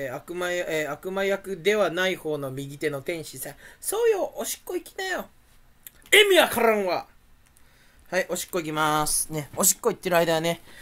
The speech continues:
あのー、この録画を一旦停止するんでね、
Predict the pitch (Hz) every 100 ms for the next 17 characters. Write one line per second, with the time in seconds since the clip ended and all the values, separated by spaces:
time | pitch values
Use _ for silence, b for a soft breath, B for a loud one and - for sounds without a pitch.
0 | B B B 135 139 139 139 135 135 131
1 | 139 135 - - - - _ - 151 143
2 | 139 131 135 151 151 175 160 160 147 -
3 | - - - 180 170 151 165 160 160 156
4 | 151 131 110 113